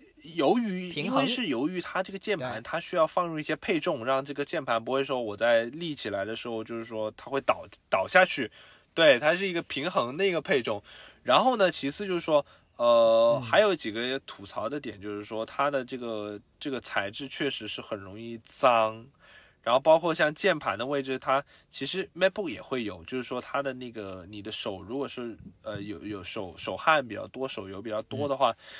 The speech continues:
Speaker 1: 那个键盘会比较，比较脏，然后比较，你看起来会很难受。
Speaker 2: 我还要搞得这么专业啊。
Speaker 1: 所以我最近也自己购买了一个那个键盘的膜，或者说我可以，就是说大家，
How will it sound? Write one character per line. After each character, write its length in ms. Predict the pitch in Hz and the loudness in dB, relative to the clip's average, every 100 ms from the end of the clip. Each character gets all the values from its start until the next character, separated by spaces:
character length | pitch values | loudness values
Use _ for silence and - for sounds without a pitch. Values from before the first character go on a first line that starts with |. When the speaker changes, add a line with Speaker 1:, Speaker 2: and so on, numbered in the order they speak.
| - _ | -18 _
Speaker 1:
那 60 | 156 | -12
个 60 | |
键 240 | - 175 135 | -2 -2 0
盘 180 | 107 | -2
会 80 | 127 | -2
比 120 | 127 | -6
较， 440 | 135 123 127 107 95 _ _ - - _ _ | 2 6 6 4 -2 _ _ -10 -10 _ _
比 80 | - | 6
较 140 | 143 | 6
脏， 400 | 165 165 151 165 | 8 6 6 6
然 100 | 151 | 2
后 100 | 127 127 | 0 -2
比 160 | 107 | -4
较， 440 | 113 143 139 123 113 _ _ _ - - | 6 8 8 4 -6 _ _ _ -14 -12
你 120 | 131 | -12
看 200 | 113 180 | -4 -4
起 80 | 170 | 0
来 80 | 117 | 0
会 120 | 156 | 0
很 180 | 156 104 | -8 -6
难 240 | 95 90 | -8 -6
受。 220 | 110 202 180 | 0 4 4
Speaker 2:
我 100 | 120 | 4
还 160 | 135 | 6
要 100 | 196 | 6
搞 200 | 196 117 | 6 2
得 100 | 139 | 6
这 100 | 262 | 6
么 140 | 285 170 | 6 6
专 200 | 139 139 | 6 4
业 120 | 135 | 0
啊。 240 | 117 123 - | -2 -6 -10
Speaker 1:
所 160 | - 196 | 4 4
以 20 | |
我 60 | |
最 100 | 160 | 4
近 200 | 185 196 | 2 0
也 200 | 143 101 | -2 -4
自 220 | 101 - 156 | -4 -6 -6
己 80 | |
购 220 | 110 170 143 | -2 2 4
买 200 | 110 98 | 4 4
了 240 | 98 98 | -4 -6
一 160 | 104 107 | -8 -6
个 200 | 131 123 | -6 -6
那 120 | 120 | -6
个 120 | 113 | -6
键 220 | - 143 | -2 -2
盘 220 | 117 104 | -2 -4
的 100 | 104 107 | -4 -6
膜， 500 | 101 98 104 123 - _ _ - - - _ _ | -6 -2 2 2 0 _ _ -20 -20 -20 _ _
或 200 | - 165 | -2 0
者 120 | 127 | 0
说 240 | 110 151 143 | 2 4 4
我 160 | 107 | 0
可 120 | 98 | -2
以， 180 | 123 123 | -4 -4
就 160 | 120 139 | -4 -4
是 60 | 131 | -2
说 160 | 135 | 0
大 160 | 135 139 | 4 6
家， 160 | 135 | 6